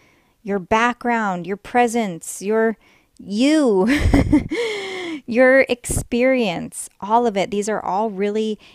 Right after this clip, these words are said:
important things to consider when you are considering the value of what you have to offer. I also just want you to think about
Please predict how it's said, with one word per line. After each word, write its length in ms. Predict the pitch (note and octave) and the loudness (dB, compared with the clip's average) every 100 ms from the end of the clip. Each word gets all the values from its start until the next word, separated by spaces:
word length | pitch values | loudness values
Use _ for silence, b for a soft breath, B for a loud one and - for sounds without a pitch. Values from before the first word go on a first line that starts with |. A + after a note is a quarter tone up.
| _ | _
important 720 | G3+ F#3+ - A#3+ B3 B3 A#3 | -10 -10 -4 -2 -2 -4 -4
things 300 | A3+ A3 - | -4 -4 -6
to 80 | G#3 | -8
consider 640 | G3+ F#3 - G#3+ A3 D#3+ | -8 -8 -6 -2 0 -2
when 240 | E3+ F3 | -4 -6
you 200 | E3+ F#3 | -6 -4
are 120 | G3 | -4
considering 580 | G3+ G3 - E3 F3 F#3 | -6 -10 -10 -10 -8 -8
the 100 | E3+ | -10
value 720 | C#3+ E3 G#3 A3 D3+ D#3+ G3 - | -6 -4 -2 -4 -6 -8 -8 -8
of 220 | F3 D#3+ | -8 -6
what 180 | D#3+ - | -8 -8
you 120 | F3+ | -12
have 460 | D#3 E3 D3+ D#3 - | -12 -8 -8 -8 -12
to 120 | F#3+ - | -18 -8
offer. 580 | F3 G#3+ - - F2 - _ _ _ _ _ B B B B B | -6 -6 -8 -12 -12 -16 _ _ _ _ _ B B B B B
I 100 | - | -8
also 320 | D#4 G4 - A4+ | -4 -4 0 0
just 220 | F#4+ - | 0 -2
want 160 | F4+ | -4
you 120 | E4+ E4 | -2 -4
to 60 | |
think 220 | - E4 | -4 -6
about 400 | D#4 D4+ D4 C#4+ | -4 -2 0 -2